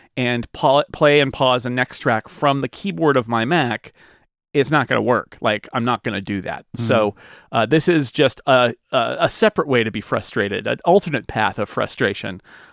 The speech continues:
Speaker 1: uh, for playing back music via two AirPlay devices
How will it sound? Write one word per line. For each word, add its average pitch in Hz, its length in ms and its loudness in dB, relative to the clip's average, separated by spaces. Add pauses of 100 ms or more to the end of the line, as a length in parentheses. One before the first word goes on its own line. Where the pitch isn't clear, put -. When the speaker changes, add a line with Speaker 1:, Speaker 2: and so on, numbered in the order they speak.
(100)
Speaker 1:
uh, 110 160 -2
for 117 160 -4
playing 113 280 -2
back 101 200 -2
music 107 320 -4
via 101 400 -2
two 139 180 -2
AirPlay 120 340 -2
devices 101 500 -8